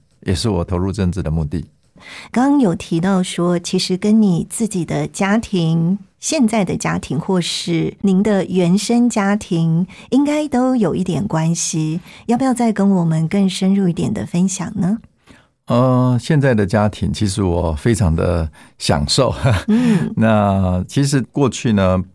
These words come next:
Speaker 1: 我对婚姻家庭是没有什么特别的盼望啦。那因为我自己是在单亲家庭长大，那其实成长的过程是有一点辛苦，因为我爸爸，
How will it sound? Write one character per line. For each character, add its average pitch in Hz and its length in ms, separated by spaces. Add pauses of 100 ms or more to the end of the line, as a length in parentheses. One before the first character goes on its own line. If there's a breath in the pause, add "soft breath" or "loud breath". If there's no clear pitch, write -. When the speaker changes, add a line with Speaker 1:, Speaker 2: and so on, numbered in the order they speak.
Speaker 1:
我 101 100
对 104 440
婚 110 200
姻 107 220
家 101 180
庭 82 240
是 87 220
没 90 160
有 90 260
什 80 220
么 80 120
特 92 200
别 82 180
的 78 140
盼 80 340
望 82 240
啦。 78 220 (400 loud breath)
那 87 560
因 101 140
为 95 180
我 82 180
自 104 140
己 82 140
是 90 260
在 90 300
单 92 180
亲 92 160
家 87 180
庭 73 240
长 71 280
大， 85 200 (460 loud breath)
那 123 180
其 110 160
实 104 140
成 104 220
长 95 120
的 90 80
过 95 220
程 82 260
是 87 200
有 80 160
一 85 80
点 80 180
辛 87 260
苦， - 280
因 - 60
为 101 40
我 85 100
爸 95 160
爸， 85 240